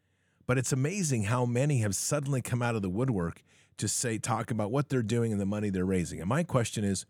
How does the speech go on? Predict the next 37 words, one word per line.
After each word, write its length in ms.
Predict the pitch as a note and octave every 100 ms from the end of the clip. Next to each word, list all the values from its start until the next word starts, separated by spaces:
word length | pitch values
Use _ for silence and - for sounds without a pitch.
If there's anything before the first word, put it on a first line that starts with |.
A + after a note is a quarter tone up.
| _
where 220 | - G#2+ D#3+
were 180 | D#3
you 180 | D3 B2+
five 300 | A2+ - C#3
weeks 240 | C3 D3 -
ago? 240 | D#2+ - _ _ _ _ _ _ _ _ -
Where 200 | G2 C#3+
were 200 | C3 C3+
you 200 | B2+ B2+
eight 220 | - C3+ -
months 280 | C3+ -
ago? 200 | - C#2+ - _ _ _ _ -
Why 320 | G2 B2+ D3+
suddenly 560 | C3 - B2+ A#2 A2+ A2+
now? 320 | A2+ G2 - _ _ _ _ _ _ -
And 100 | G2+
of 60 | A2
course, 240 | C3+ A2+
what 160 | G#2+ -
you'll 100 | G#2+
hear 240 | B2 G3+
is 80 | A2+
something 260 | - G#2+ A2
like, 200 | G2+ A2
"Well, 80 |
now 160 | A2+ C3+
people 320 | - B2+ A#2
wanna 220 | G#2+ G#2
hear 220 | F2+ C#3 G#2
it." 40 |
And 100 | E2
I'm 80 | A2+
gonna 140 | A#2
say, 180 | - G#2+
"That's 240 | A2+ A#2
not 160 | A#2 F#2
true." 320 | - B2 D#2